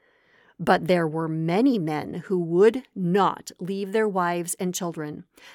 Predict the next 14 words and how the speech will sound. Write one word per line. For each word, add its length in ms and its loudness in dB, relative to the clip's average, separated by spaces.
and 200 6
would 240 2
rather 360 6
stay 440 2
and 240 0
fight 360 0
with 180 -8
them, 320 -6
and 180 0
maybe 580 -4
even 400 -4
die 300 0
with 260 -14
them. 320 -16